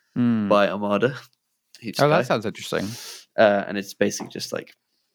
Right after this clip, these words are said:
Speaker 2: his thoughts on applying, uh, learning, how to effectively learn in a video game.
Speaker 1: Hmm.
Speaker 2: And the steps.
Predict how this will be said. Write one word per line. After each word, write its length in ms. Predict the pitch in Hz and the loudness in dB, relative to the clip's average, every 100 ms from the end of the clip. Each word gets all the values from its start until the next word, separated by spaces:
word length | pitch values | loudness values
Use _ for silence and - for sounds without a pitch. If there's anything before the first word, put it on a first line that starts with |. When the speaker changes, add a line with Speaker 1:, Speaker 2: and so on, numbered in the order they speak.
| _ _ _ _ _ _ _ _ _ | _ _ _ _ _ _ _ _ _
Speaker 2:
his 440 | - 98 92 - | 0 0 -2 -4
thoughts 420 | 107 101 92 - | -2 -2 -4 -8
on 220 | - 101 - _ _ _ _ _ _ _ _ - | -8 -10 -12 _ _ _ _ _ _ _ _ -6
applying, 560 | - - 101 95 104 113 _ _ _ _ _ _ _ _ - | -6 0 2 2 -2 -10 _ _ _ _ _ _ _ _ -2
uh, 320 | 87 82 120 - - | 0 2 -2 -6 -6
learning, 480 | 113 104 98 104 - _ - | 2 4 4 -2 -6 _ -2
how 140 | 104 | 0
to 180 | 104 80 | 0 -2
effectively 480 | 98 - - 101 98 | -2 -4 -4 -6 -4
learn 280 | 98 101 101 | -2 -4 -4
in 120 | 107 | -6
a 60 | 104 | -2
video 260 | 104 104 | 2 2
game. 280 | 101 104 123 _ - - - _ | 2 0 -2 _ -20 -20 -20 _
Speaker 1:
Hmm. 320 | 120 117 98 101 _ _ _ _ _ _ _ _ _ _ _ _ | 0 0 0 -6 _ _ _ _ _ _ _ _ _ _ _ _
Speaker 2:
And 140 | 107 101 | -10 -6
the 40 | |
steps. 500 | - 110 - - - | 0 0 0 -6 -10